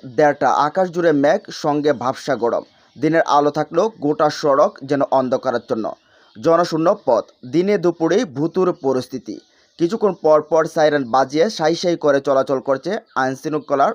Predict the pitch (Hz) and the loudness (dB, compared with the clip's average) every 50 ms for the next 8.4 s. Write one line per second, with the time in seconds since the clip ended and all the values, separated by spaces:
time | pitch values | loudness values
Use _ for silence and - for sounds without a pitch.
0 | - - 110 127 135 127 - 135 123 - 123 120 123 98 113 120 120 117 117 113 | -4 -8 -4 -4 -4 -2 -4 -6 -4 -2 -2 -2 -2 -2 -2 -2 -2 -2 -6 -6
1 | 104 - 117 110 107 101 - - _ _ _ _ _ _ _ _ - - 127 123 | -4 -2 -4 -2 -2 -4 -10 -12 _ _ _ _ _ _ _ _ -20 -14 -6 0
2 | 175 196 214 240 240 226 220 214 - 175 170 165 151 170 165 165 156 127 127 160 | 2 2 4 4 2 2 0 0 2 2 2 4 4 2 0 0 0 -2 0 0
3 | 165 160 156 151 - 151 143 139 139 - - 143 147 - - 143 127 120 127 131 | 2 2 0 0 0 -2 0 2 2 0 0 0 -4 -6 -4 -4 0 0 0 0
4 | 127 - - 147 139 127 117 131 131 139 123 110 127 123 123 135 175 233 - - | 0 -2 -2 0 0 0 0 -4 -4 -4 -4 -2 -4 0 0 2 0 0 -2 -6
5 | - _ _ _ _ _ _ _ _ _ _ _ - 180 175 170 175 170 180 165 | -14 _ _ _ _ _ _ _ _ _ _ _ 0 2 4 4 4 2 0 2
6 | 147 151 156 151 156 151 143 143 151 214 226 - - 139 120 - 123 117 - 92 | 2 2 2 2 0 2 2 2 2 0 -2 -4 -6 -6 -4 -4 -6 -6 -6 -8
7 | 80 - - _ _ _ _ _ - - 143 170 170 226 160 165 160 175 208 160 | -10 -10 -10 _ _ _ _ _ -10 -4 -2 -2 0 0 2 4 2 2 2 0
8 | 135 160 170 160 151 156 156 156 | 0 0 0 2 2 2 0 0